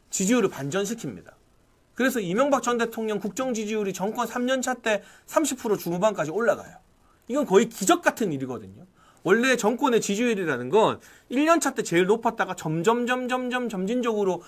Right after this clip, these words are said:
하락하는 걸 피할 수가 없는데 이명박 정부는 쫙 떨어졌다가 삼 년 차 때 쫙 올라가요. 이게 지금 사실 정치적으로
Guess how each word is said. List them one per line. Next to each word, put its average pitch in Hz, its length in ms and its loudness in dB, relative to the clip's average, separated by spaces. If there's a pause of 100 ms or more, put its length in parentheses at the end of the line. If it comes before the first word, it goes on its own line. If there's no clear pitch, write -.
(240)
하락하는 269 520 4
걸 240 100 -2
피할 247 220 -4
수가 240 240 -4
없는데 117 580 -6 (380)
이명박 226 400 0
정부는 214 500 -2 (440)
쫙 - 320 2
떨어졌다가 226 760 4 (280)
삼 262 260 -2
년 277 140 4
차 269 180 -2
때 226 160 -4
쫙 254 180 -4
올라가요. 254 320 -4 (680)
이게 277 180 2
지금 277 300 0
사실 247 240 -2
정치적으로 226 960 0